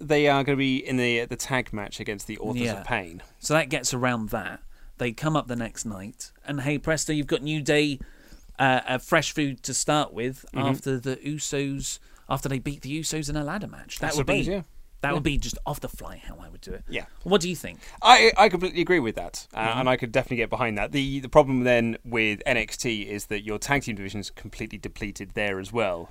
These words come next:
Speaker 1: because you've only got Heavy Machinery and, uh, T M six one who are injured,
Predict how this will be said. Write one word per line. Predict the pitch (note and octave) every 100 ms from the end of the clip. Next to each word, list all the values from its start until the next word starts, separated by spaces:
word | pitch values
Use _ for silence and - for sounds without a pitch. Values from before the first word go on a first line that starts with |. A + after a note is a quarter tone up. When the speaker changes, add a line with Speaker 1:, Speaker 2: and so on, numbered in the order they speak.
| -
Speaker 1:
because | G#2 - G2+ G2 - - - - - - -
you've | G#2+
only | A2 A2 G#2+
got | G2+ G2+ -
Heavy | - A#2
Machinery | A2+ G#2+ A2+ G2+ G2+ G2 G2 F#2+ - - - -
and, | F#2+ F#2 F#2 F#2 F#2 - - - - - - - - - -
uh, | F2+ F#2 F#2
T | - D3+
M | C#3
six | C3 -
one | A#2+
who | A2+
are | G#2+ G2+
injured, | G2 G2